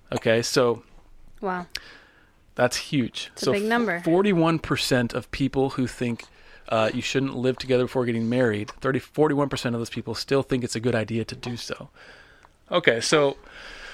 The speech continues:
Speaker 1: all that's a little bit confusing because you're kind of breaking it down into segments and then segments of segments.
Speaker 2: Right.
Speaker 1: But the implications of that are pretty staggering.
Speaker 2: Yeah, well, and they're ask-, it begs a lot of questions. It begs
Speaker 1: Yeah.
Speaker 2: a lot of questions about what we're being taught, what we're hearing,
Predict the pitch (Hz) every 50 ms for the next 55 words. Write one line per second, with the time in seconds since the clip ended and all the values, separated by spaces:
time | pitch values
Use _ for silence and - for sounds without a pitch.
0 | - - - - - - - - - 233 247 - 202 165 165 170 185 190 175 170
1 | 175 - - 147 127 - - 135 135 135 127 165 170 196 202 - - - - 151
2 | 131 - 147 123 131 131 - 143 131 127 110 127 131 131 - 143 131 123 123 123
3 | 120 123 120 120 117 113 - - 117 117 117 117 117 113 - - 117 113 110 -
4 | - 120 113 113 117 117 - - 117 - - - 117 117 110 120 127 147 165 -
5 | - - 185 180 180 170 - _ _ - - - - - - - - - - -
6 | - - - 165 160 143 175 180 160 165 - - 147 151 - - 165 143 135 127
7 | 117 - 120 120 120 - - 123 120 - - - 180 185 185 190 147 - - -
8 | - - _ - - - 117 113 113 123 131 131 127 110 - 135 - - - 233
9 | 233 233 185 165 170 175 196 196 196 202 190 180 - - 202 214 214 - - -
10 | - 208 196 - 175 165 185 180 185 190 170 175 160 151 151 156 156 160 156 147
11 | - - - - - - - - - 160 160 - - - 170 160 165 156 151 156
12 | 185 202 170 156 156 165 - - - 143 147 - - 160 151 156 156 147 143 -
13 | - 165 170 - - 214 202 185 190 180 170 165 - - 151 151 156 - - 165
14 | 151 175 175 170 156 - - 175 165 160 156 160 156 160